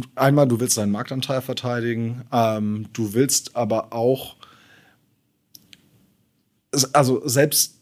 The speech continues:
die global führenden Kanzleien, also A M L, Top One, Two, äh, werden die nie sagen, sie wollen nicht weiter wachsen, weil Wachstum ist so ein bisschen,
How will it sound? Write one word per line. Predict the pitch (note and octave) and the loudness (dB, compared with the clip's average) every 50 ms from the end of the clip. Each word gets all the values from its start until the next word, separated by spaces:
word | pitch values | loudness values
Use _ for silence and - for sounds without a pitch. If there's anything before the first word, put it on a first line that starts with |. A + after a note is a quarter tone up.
| - | 0
die | C#3+ C3+ C3 C3 B2+ B2+ B2+ - - - - - C#3+ | 2 4 6 6 6 6 4 0 -6 -18 -20 -12 -2
global | A#2+ B2+ B2+ G#2 A#2 A#2 B2 A#2+ A#2+ | 2 4 4 6 6 4 4 2 0
führenden | - - - - - D3 D3 C#3 B2+ A#2 A2 A2 A2 G#2+ G#2+ G#2+ G#2+ G#2 | -2 -6 -6 -2 0 2 6 6 6 6 4 2 0 -2 -4 -4 -6 -6
Kanzleien, | - - B2 A#2 A2 - - - - A#2+ A2+ G#2+ G#2+ G#2 G2+ F#2+ F#2+ F#2 F2+ - - - | -4 -2 -2 0 2 2 0 0 0 0 0 0 0 0 -2 -2 -4 -4 -8 -12 -12 -8
also | C3 A2 G#2 A2 A2 A2 A2 A#2 A2 G#2 C3 C3+ C3 C3 C3 A#2+ - - - _ _ - | -6 -6 -6 -8 -10 -12 -12 -14 -16 -16 -14 -12 -10 -8 -8 -10 -10 -14 -20 _ _ -2
A | - | 2
M | C3 B2+ A#2 A2+ A2+ | 4 4 4 4 2
L, | A2+ A2+ A#2 A#2 A#2 A#2 A#2 A#2 A2+ A2+ A2+ A2+ A2 A2 G#2+ G#2+ G#2+ G#2 G2 A#2+ - - - - - G#2+ G2+ - - - - - - _ - _ _ _ _ _ _ _ - - | 0 0 0 0 0 0 0 0 0 0 0 0 -2 -2 -2 -2 -2 -2 -2 -4 -6 -10 -20 -20 -20 -20 -20 -20 -20 -20 -20 -20 -20 _ -20 _ _ _ _ _ _ _ -6 -2
Top | - A#2+ G2+ G2+ G#2 | -2 -2 0 0 0
One, | A2 G#2 G#2+ | 0 2 2
Two, | G2+ - - A2+ A2 G#2+ G#2+ - - - - - - - - _ _ _ | 2 2 2 0 -2 -6 -8 -12 -16 -20 -20 -20 -20 -20 -20 _ _ _
äh, | - B2+ A#2+ A#2 A2+ A2+ A2 A2 G#2+ G2+ - - | 4 4 6 6 4 2 -2 -4 -6 -8 -10 -6
werden | B2 A#2 A#2+ A#2+ A#2+ A#2 | -2 0 2 4 4 4
die | A2+ A2+ | 2 2
nie | A#2 A#2+ B2 C3 | 2 4 4 4
sagen, | B2 A2 A#2 A#2 A#2 A#2+ | 4 4 0 0 -2 -2
sie | A2+ G#2 A2 F#2+ | -4 -4 -6 -6
wollen | A2 A2 G#2+ G#2+ | -6 -6 -6 -6
nicht | G2+ - - | -6 -6 -8
weiter | G2+ - G#2+ G#2+ G#2 | -8 -12 -12 -12 -12
wachsen, | G#2 A2+ - - - A#2+ G2 | -10 -8 -4 -2 -2 0 0
weil | G#2 G#2+ G2 | -2 -2 -2
Wachstum | G#2 A#2 B2 - - - - B2 A#2+ A#2 A#2 | -2 -2 -2 -2 -4 -2 0 2 2 2 2
ist | A2+ - - | 0 -4 -4
so | A2+ | -4
ein | G#2+ | -4
bisschen, | G#2+ A2+ - - A#2 A2 G#2+ G#2+ A2 | -4 -4 -4 -2 -2 -4 -6 -6 -10